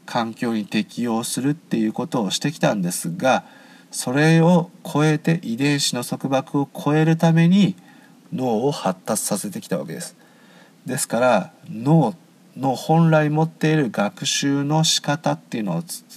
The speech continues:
しっかりと応用していくことによってですね、その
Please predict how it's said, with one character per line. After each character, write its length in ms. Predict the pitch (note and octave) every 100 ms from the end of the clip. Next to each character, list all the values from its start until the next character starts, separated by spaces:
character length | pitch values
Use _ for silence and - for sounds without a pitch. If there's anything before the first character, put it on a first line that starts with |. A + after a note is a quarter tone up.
| F#3
し 260 | - - -
っ 40 |
か 160 | - D#3+
り 100 | C#3
と 160 | D#3 -
応 280 | B2 C3+ C3+
用 240 | C#3 C#3
し 80 | -
て 140 | C#3
い 40 | C#3+
く 60 |
こ 160 | - C#3+
と 120 | D#3
に 120 | C3
よ 100 | F2
っ 40 | -
て 240 | - G#2+
で 60 | D#2+
す 120 | -
ね、 220 | G2+ F#2 - - - - - - - - - -
そ 160 | -
の 180 | F#2+